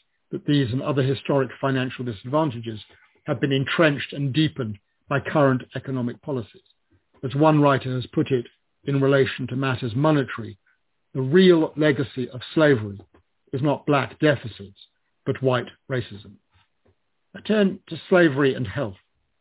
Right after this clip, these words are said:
Access to healthcare is another indicator of racial disparities. Access to preventative healthcare has long been shown to be linked to social class, leading to higher morbidity rates among black populations.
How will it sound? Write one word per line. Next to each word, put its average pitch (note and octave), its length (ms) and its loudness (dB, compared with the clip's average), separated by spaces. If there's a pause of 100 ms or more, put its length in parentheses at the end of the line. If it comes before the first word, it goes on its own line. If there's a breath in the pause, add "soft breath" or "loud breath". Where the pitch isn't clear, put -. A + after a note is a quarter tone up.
(380)
Access D#3 400 -2
to D3+ 60 -4
healthcare C3+ 600 2
is C3 60 -2
another C#3+ 280 2
indicator C3+ 760 -2 (300)
of C3+ 120 -2
racial C#3+ 400 4
disparities. B2+ 640 -2 (680)
Access D3 400 -4
to B2 140 -16
preventative C3 600 0
healthcare A#2 540 -8 (280)
has C3+ 120 -4
long D3+ 400 6
been C3 180 2
shown C3 420 0 (300)
to - 60 -20
be C#3+ 100 -2
linked D3+ 320 0
to C#3 160 -14
social C3+ 320 -2
class, A2 420 -6 (540)
leading C#3 200 0
to B2 80 -6
higher D3+ 320 0
morbidity D3 580 2
rates A2+ 320 -10 (380)
among D3 360 4
black C3 320 -4
populations. A#2+ 640 -10